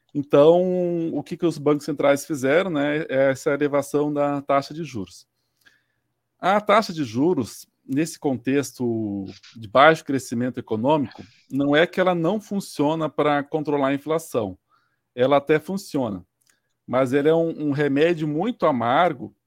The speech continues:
é, que o efeito pode ser até pior do, do, do que a solução, né? O problema não é a demanda, o problema é um choque de oferta. O, qual que é o papel da taxa de juros? O papel da taxa de juros é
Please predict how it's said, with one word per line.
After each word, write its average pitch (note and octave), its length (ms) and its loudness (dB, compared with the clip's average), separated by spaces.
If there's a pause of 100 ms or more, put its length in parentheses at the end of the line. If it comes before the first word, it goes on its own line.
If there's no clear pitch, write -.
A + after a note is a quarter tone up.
(140)
é, A2+ 380 -4
que A#2 320 -16
o A#2 340 -6
efeito C3 460 -4
pode C#3+ 320 -2
ser D3+ 120 -2
até C#3+ 340 0
pior D3 500 4
do, C#3 320 -4
do, C3 240 -6
do C3 120 -12
que C#3+ 120 -6
a C#3 60 -4
solução, - 560 -6 (440)
né? B2 140 -8
O F3 160 -10
problema F#3+ 540 4
não F#3+ 200 2
é E3+ 180 6
a - 20 0
demanda, D#3 480 0
o G#2 60 -4
problema B2+ 500 -2
é D3+ 160 -4
um E3 80 -6
choque D#3 340 -2
de D#3+ 80 -6
oferta. A#2+ 500 -2 (580)
O, - 120 -16
qual G3 200 4
que G#3 100 -2
é G3 40 2
o F#3+ 60 2
papel E3+ 440 4
da D#3 140 2
taxa D3 320 0
de D3 100 -8
juros? G#2 300 -6
O - 60 -18
papel C3 240 -2
da C#3 100 0
taxa C#3 300 2
de D3+ 160 -6
juros E3+ 760 -2
é C#3 320 0